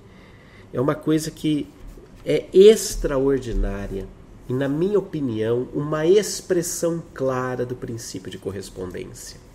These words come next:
Ela é uma manifestação física de algo que já acontece no plano mental e no plano espiritual, a conexão.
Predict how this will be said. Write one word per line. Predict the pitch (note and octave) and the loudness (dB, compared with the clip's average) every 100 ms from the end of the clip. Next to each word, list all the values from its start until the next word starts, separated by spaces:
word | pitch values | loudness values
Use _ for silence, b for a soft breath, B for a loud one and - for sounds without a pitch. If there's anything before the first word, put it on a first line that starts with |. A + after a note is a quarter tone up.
| - - B B B B | -20 -20 B B B B
Ela | - E3 | 4 6
é | |
uma | G3+ G3+ F#3 | 6 6 4
manifestação | F3 F#3 A3+ C4 B3 - G3+ - F#3+ - - G#3+ | 4 8 10 10 2 2 2 2 0 2 0 0
física | F#3+ - - G#3+ A3+ G3 F#3 F#3+ | 0 -10 -6 -2 0 0 0 0
de | C#3 D#3+ E3+ | 0 4 6
algo | E3 F#3 F#3+ F#3+ | 6 6 4 4
que | F#3+ F3+ | -2 -4
já | C#3 E3 F#3+ | 0 0 0
acontece | G3 F#3+ D#3+ E3 E3 - | -2 -2 -2 0 -2 -2
no | E3 | -4
plano | D#3 - E3 F3 | -4 2 2 2
mental | D#3 B2+ - C3 C3+ C3+ | -2 -4 -6 -4 -2 -4
e | |
no | C3 | -6
plano | - B2+ B2+ | -2 0 0
espiritual, | A#2+ - A2+ A2+ G2+ F#2+ G2+ | -4 -10 -10 -8 -6 -6 -6
a | |
conexão. | - - B2+ A#2+ - - - F#2 | -4 0 2 0 -4 -14 -10 -10